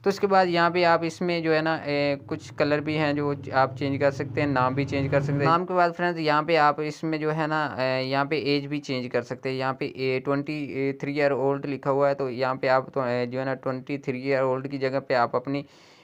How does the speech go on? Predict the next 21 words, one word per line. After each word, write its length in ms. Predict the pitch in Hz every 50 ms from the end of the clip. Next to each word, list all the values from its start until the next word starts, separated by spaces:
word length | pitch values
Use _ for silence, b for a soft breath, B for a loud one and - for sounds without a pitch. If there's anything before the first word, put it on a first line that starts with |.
| B B _ _ -
कोई 180 | 147 147 147
भी 220 | 139 135 143 147 139
एज 340 | - - 135 135 143 135
ऐड 280 | - 110 131 127 123 120
कर 100 | 127 123
सकते 320 | 127 - 127 - - 123
हैं। 140 | 123 123 123
ठीक 140 | - 160 160
है 60 | 165
फ्रेंड्स, 280 | 160 - 156 147 147 160
यहाँ 220 | 160 160 160 156
पे 80 | 151 170
लिखा 240 | 160 151 151 170 151
हुआ 100 | 151 147
है 60 | 147
white 400 | 139 131 135 135 135 147 143 -
कुर्ता 320 | 147 147 143 - 156 143 - -
and 300 | 135 135 139 139 135 131
writing 340 | 135 131 127 - 147 147 135
the 120 | 135 127
name। 360 | 120 117 120 120 120 120 120